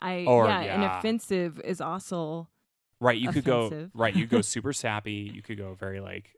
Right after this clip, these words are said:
Speaker 2: like, fake, uh, like, over the top, or you could try to be super, like, preachy and moralistic
Speaker 1: Right.
Speaker 2: about it, or other things like that. But no.
Speaker 1: Somehow it didn't do any of that. So there is a quote at the end of the movie, um, that says, um, it's by,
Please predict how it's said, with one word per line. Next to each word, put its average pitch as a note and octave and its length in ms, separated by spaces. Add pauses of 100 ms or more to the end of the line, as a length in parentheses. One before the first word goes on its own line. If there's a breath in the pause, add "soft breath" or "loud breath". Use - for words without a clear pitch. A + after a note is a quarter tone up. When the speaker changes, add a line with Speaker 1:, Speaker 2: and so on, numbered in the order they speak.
Speaker 2:
like, F#2+ 180 (220)
fake, - 640 (140)
uh, F#2 220
like, F#2+ 300
over G2 240
the G2 120
top, - 420 (840)
or A2+ 200
you G#2+ 100
could A2 100
try - 140
to G#2 60
be G2+ 80
super, A2 240
like, G2+ 160
preachy G#2 420
and G2 80
moralistic G2+ 480
Speaker 1:
Right. F#3+ 160
Speaker 2:
about G#2+ 300
it, G2+ 260
or G2 360 (120)
other B2 180
things G#2 240
like G2+ 180
that. G2+ 260
But A2+ 140
no. C3 100
Speaker 1:
Somehow E3 300
it A3+ 100
didn't B3+ 240
do E4+ 260
any F#4 100
of G#3 60
that. E3+ 340 (680 soft breath)
So G#3 460 (480)
there A3+ 220
is G#3 120
a G#3+ 60
quote B3+ 400
at - 160
the E3+ 180
end A#3 200
of G3+ 100
the F3 100
movie, E3 560 (120)
um, E3 260
that F3 180
says, E3 600 (120)
um, E3 240
it's - 200
by, F3+ 320